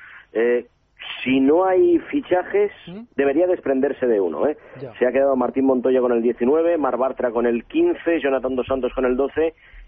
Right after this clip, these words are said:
Speaker 1: y Mar Muniesa con el veinticinco, y como digo, Cristian Tello con el veintisiete. Y el único fichaje que ha llegado hasta el momento, Jordi Alba, que va a lucir el dieciocho.
Speaker 2: Eh, para que el oyente se aclare, tampoco, quiero decir, no quiere decir obligatoriamente que Tello tenga que salir, Marcos, que puede
Speaker 1: No,
Speaker 2: jugar
Speaker 1: no.
Speaker 2: en el segundo equipo, evidentemente,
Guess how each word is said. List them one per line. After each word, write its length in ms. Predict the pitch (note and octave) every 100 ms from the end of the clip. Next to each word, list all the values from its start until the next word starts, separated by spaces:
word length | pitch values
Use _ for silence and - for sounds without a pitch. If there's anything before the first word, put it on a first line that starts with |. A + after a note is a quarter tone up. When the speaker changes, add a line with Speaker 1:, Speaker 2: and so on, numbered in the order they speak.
| -
Speaker 1:
y 140 | A#2+
Mar 160 | B2 C#3
Muniesa 440 | C3 B2+ C3+ C3
con 180 | B2 A#2+
el 80 | A2+
veinticinco, 480 | A#2 A2+ B2+ B2 D3+
y 20 |
como 220 | A#2 G2
digo, 260 | A#2 G#2 E2
Cristian 380 | G#2+ A2 A2+ G#2
Tello 260 | A2+ A#2+
con 140 | A#2 G2+
el 180 | F#2+
veintisiete. 440 | F#2 F#2 F#2 A#2 A2
Y 120 | G2+
el 100 | A2
único 340 | C#3 D3 B2+
fichaje 360 | C3+ B2+ E3 D#3+
que 100 | A#2
ha 20 |
llegado 180 | G#2+ A#2
hasta 160 | G#2+ A#2
el 60 |
momento, 440 | A#2+ B2 A#2+ C#3 - - - - -
Jordi 240 | B2 C3+ C3
Alba, 240 | B2+ C3+
que 80 | A#2+
va 80 | A#2
a 40 |
lucir 260 | A#2 - A#2+
el 120 | A2
dieciocho. 540 | G2 - F#2 F#2+ - - _
Speaker 2:
Eh, 180 | C#3+ C3
para 200 | B2 C3+
que 240 | C3+ C3+ C3
el 140 | B2+
oyente 640 | B2+ B2+ C3 C#3 C#3+ C#3 C#3 -
se 180 | - C3+
aclare, 440 | - C#3+ D3 D3
tampoco, 640 | B2+ A#2 C3+ C#3+ D3 C#3 B2
quiero 160 | C#3
decir, 200 | B2+ D3+ A#2+ D#2+ E2
no 220 | B2+ C3
quiere 220 | C#3 D#3 D#3
decir 280 | C#3 E3+
obligatoriamente 720 | D#3 D3 C#3+ C#3 D3 C#3 C#3 C#3
que 100 | C3+
Tello 180 | C#3
tenga 160 | C3+ C3+
que 80 | C3
salir, 340 | C#3 C#3 E3
Marcos, 320 | C#3 E3 G#2+
que 100 | -
puede 220 | A#2 C3 C3+
Speaker 1:
No, 120 | B2+
Speaker 2:
jugar 180 | C#3 C#3
Speaker 1:
no. 60 |
Speaker 2:
en 40 | C3+
el 60 |
segundo 320 | - C3 C3
equipo, 260 | B2 C#3+ D#3
evidentemente, 600 | C#3+ B2+ B2+ C#3+ C#3+ F#3